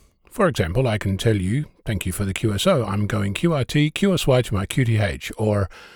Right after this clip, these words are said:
"Thanks for the chat, I'll just shut up and take my bat and ball and go home." Acronyms arise every day, and it came as no surprise to spot a new one in the wild the other day, S H F.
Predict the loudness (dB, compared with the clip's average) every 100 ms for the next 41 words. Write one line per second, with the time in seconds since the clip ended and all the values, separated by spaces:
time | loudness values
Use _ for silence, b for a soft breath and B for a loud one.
0 | B B B -4 -2 0 0 0 0 2
1 | 0 0 0 0 2 4 4 2 2 2
2 | 2 0 2 2 0 2 2 4 4 4
3 | 4 2 0 -6 _ _ _ _ _ _
4 | _ _ _ _ -4 4 6 6 6 4
5 | 2 2 2 0 -2 -2 -6 -6 -4 0
6 | 2 0 0 0 2 4 2 2 2 2
7 | 0 -2 -2 -6 -4 0 0 0 0 4
8 | 6 6 6 2 0 2 2 2 0 0
9 | 0 0 2 2 -2 -10 -20 -6 -4 -4
10 | -4 -6 -6 -4 -4 -4 -10